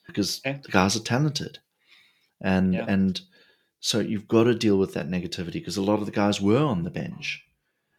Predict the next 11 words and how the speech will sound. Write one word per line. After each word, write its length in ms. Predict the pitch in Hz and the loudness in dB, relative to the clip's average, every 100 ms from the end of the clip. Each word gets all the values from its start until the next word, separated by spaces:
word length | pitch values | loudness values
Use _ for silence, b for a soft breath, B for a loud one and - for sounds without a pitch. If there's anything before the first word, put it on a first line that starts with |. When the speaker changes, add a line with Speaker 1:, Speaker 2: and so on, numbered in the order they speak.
| _ _ - | _ _ -4
Speaker 1:
And, 400 | 98 98 95 - - | 0 0 -2 -4 -4
and 280 | 98 95 90 | -2 0 0
so 260 | 101 98 - | 0 -2 -2
how 180 | - | -2
do 60 | 127 | 0
we 120 | 120 | 0
fill 240 | 110 113 101 | 0 0 0
the 80 | |
time? 540 | 95 - 143 - - - _ _ - | -2 -4 -6 -6 -10 -16 _ _ -8
And 260 | 95 92 | -6 -2
so 380 | - 101 101 101 | 0 0 0 -2